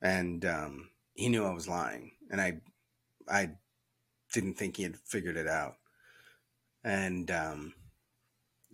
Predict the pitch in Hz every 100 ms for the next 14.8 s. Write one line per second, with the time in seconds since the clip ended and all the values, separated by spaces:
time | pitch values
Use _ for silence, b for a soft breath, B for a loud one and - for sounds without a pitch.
0 | - - - - - 107 101 87 87 -
1 | 101 113 120 139 131 104 104 95 110 98
2 | - 85 110 95 95 87 71 - _ _
3 | _ _ _ _ _ _ _ _ - -
4 | 104 - 131 131 120 110 101 101 92 92
5 | - _ - - 131 - 120 110 113 95
6 | 123 110 87 76 90 - b b b b
7 | b b b b b b _ - 135 127
8 | 143 131 135 143 135 156 131 B B B
9 | B - 156 160 160 131 127 120 117 110
10 | 120 107 101 95 90 85 - - _ _
11 | _ _ _ _ _ _ _ - _ _
12 | _ 120 131 147 135 127 127 120 120 123
13 | 107 107 120 120 120 120 95 95 - 101
14 | 104 104 104 92 - 127 107